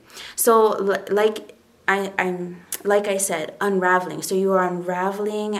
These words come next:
and these thoughts which were all balled up,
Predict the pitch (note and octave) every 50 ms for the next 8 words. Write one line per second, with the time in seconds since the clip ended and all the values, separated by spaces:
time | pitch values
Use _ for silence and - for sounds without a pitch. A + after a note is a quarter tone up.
0 | G#3 G3 F3+ F3 F3 F3 E3+ E3+ E3+ E3 - - - _ _ _ _ _ _ _
1 | _ _ _ _ _ _ _ _ _ _ - - F#3+ F#3+ F#3+ F#3 F#3 F#3 F#3 -
2 | F3+ F3 F#3 F#3+ F#3 - - G3+ G3+ G3+ - F#3+ F#3 F#3 F3+ F3+ F#3+ G3 G#3+ A3
3 | A#3 A#3 G#3 G3+ G3 G3 F#3+ F#3+ F#3 F3+ E3 D3 - -